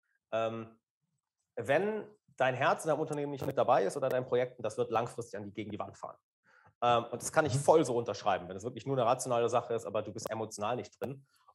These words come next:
Speaker 1: W-, wo kommt das Spielerische her? Hattest du das auch schon immer? Ist das was, was du mit der Zeit kultiviert hast, wo du sagst, "Boah, hör mal, ja, das ist irgendwo eine ernste Angelegenheit, aber ich will mein,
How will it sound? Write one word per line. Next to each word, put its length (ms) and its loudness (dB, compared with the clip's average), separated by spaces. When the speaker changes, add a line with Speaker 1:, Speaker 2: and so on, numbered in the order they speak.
Speaker 1:
W-, 140 -10
wo 140 6
kommt 240 8
das 140 4
Spielerische 500 -2
her? 220 0
Hattest 200 -6
du 40 -4
das 200 -2
auch 180 6
schon 180 0
immer? 340 0
Ist 180 -4
das 160 -2
was, 360 -2
was 180 2
du 80 -4
mit 120 0
der 100 0
Zeit 240 -4
kultiviert 580 0
hast, 260 6
wo 60 -4
du 120 -4
sagst, 320 0
"Boah, 200 6
hör 60 2
mal, 280 2
ja, 400 6
das 180 0
ist 180 -8
irgendwo 360 2
eine 140 -2
ernste 380 -8
Angelegenheit, 600 -2
aber 180 0
ich 160 -12
will 400 -2
mein, 480 -6